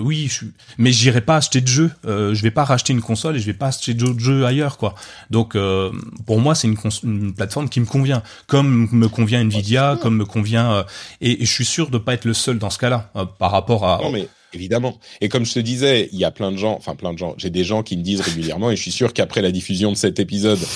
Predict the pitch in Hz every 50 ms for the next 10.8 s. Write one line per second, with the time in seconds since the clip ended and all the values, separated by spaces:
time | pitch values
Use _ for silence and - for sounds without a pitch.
0 | - - - - - - - 180 190 165 107 - - - - 104 131 - 180 185
1 | 180 - 180 170 170 - - - - 202 196 156 - - 165 - 185 156 185 185
2 | 165 160 165 165 180 185 165 156 165 160 170 156 135 160 160 - - 151 - 147
3 | 139 113 - 156 131 - 170 139 - 120 113 156 139 110 95 - - - - -
4 | 104 107 101 104 101 92 104 107 - 160 151 127 - 139 123 - - 156 135 117
5 | 104 92 - 123 107 131 135 135 127 131 139 151 139 120 107 107 107 104 98 101
6 | 98 85 - - - - - - - - _ - 123 127 123 107 - - - -
7 | - _ _ - 120 113 110 104 104 101 98 101 101 - _ _ - 139 127 110
8 | 95 - _ _ - _ _ _ _ _ - 131 - - 135 120 - - 110 101
9 | 95 90 90 101 98 87 98 104 - 117 110 - 117 101 110 110 104 98 92 -
10 | - - 110 107 117 113 101 101 107 104 98 120 131 127 117